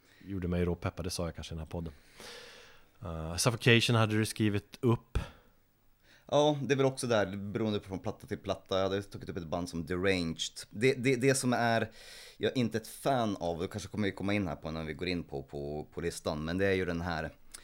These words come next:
Speaker 2: ja, kakmonstersången.
Speaker 1: Mm.
Speaker 2: Och den kan ju, den befinner sig ju inte bara inom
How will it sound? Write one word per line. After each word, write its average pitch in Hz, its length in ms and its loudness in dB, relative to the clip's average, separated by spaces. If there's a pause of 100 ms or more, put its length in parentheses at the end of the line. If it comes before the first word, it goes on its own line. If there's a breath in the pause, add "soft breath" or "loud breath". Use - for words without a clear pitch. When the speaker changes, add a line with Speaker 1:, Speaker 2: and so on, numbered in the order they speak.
(540 loud breath)
Speaker 2:
ja, 95 100 -2
kakmonstersången. 95 1300 0 (340 soft breath)
Speaker 1:
Mm. 113 260 -8 (260 soft breath)
Speaker 2:
Och - 220 -8
den 113 280 6
kan 104 240 2
ju, 101 200 0
den 101 300 0
befinner 98 280 -2
sig 92 140 -4
ju 92 60 -4
inte 87 140 -8 (280)
bara 92 420 2
inom 76 440 -8